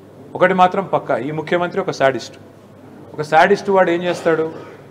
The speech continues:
తప్పకుండా ఏదో రకంగా పైశాచిక ఆనందం పొందడానికి ప్రయత్నాలు చేస్తూనే ఉంటాడు, నిరంతరం ప్రయత్నాలు చేస్తూనే ఉంటాడు. So పిచ్చోడి చేతిలో రాయిలాగా తెలంగాణలో పాలన మారిపోయింది. అలాంటప్పుడు అన్నిటికీ సిద్ధంగా ఉండాలి. ఉన్నాను,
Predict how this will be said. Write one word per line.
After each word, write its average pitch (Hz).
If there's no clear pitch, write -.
తప్పకుండా 175
ఏదో 165
రకంగా 165
పైశాచిక 165
ఆనందం 151
పొందడానికి 147
ప్రయత్నాలు 143
చేస్తూనే 135
ఉంటాడు, -
నిరంతరం 196
ప్రయత్నాలు 170
చేస్తూనే 135
ఉంటాడు. -
So 208
పిచ్చోడి 208
చేతిలో 202
రాయిలాగా 185
తెలంగాణలో 170
పాలన 160
మారిపోయింది. 135
అలాంటప్పుడు 190
అన్నిటికీ 175
సిద్ధంగా 156
ఉండాలి. 131
ఉన్నాను, 185